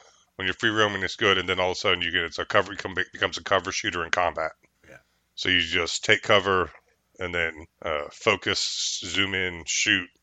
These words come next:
Speaker 1: then take cover again, focus, zoom in, shoot.
Speaker 2: Yeah. But it is, uh, it is like The Last of Us in that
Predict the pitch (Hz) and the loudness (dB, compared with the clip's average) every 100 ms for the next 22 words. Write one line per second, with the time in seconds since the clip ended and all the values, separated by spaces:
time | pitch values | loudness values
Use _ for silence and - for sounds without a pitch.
0 | _ _ 104 87 80 - _ - 87 - | _ _ -4 -4 -4 -12 _ -2 0 0
1 | 85 85 82 78 78 98 85 80 82 80 | -2 -2 -4 -4 -6 -8 -6 -8 -8 -8
2 | 76 90 78 - - _ - 113 117 143 | -8 -8 -12 -18 -20 _ -4 0 4 6
3 | 135 127 117 107 101 - 135 131 139 131 | 6 6 6 6 4 0 0 2 4 4
4 | 131 123 110 120 135 107 104 101 - 113 | 2 4 6 6 6 2 0 0 -4 -4
5 | 104 98 101 92 90 | -2 0 2 0 -2